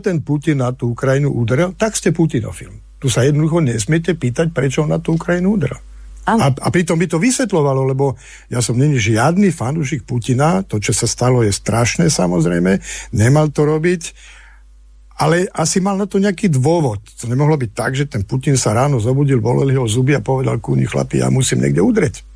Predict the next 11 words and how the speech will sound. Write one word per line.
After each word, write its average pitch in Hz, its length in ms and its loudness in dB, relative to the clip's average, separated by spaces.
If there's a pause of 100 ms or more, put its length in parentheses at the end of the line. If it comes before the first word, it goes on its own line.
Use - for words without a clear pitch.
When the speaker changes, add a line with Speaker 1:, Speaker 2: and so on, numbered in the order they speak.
(280)
Speaker 2:
Hm? 185 160 0 (340)
Speaker 1:
Viete? 107 320 0 (160)
A 147 80 0
už 165 240 4
len 120 80 -2
túto 190 240 -2
otázku, 156 320 -4
keď 110 160 -8
dáte, 131 320 -2
tak 131 160 -6
ste - 240 -6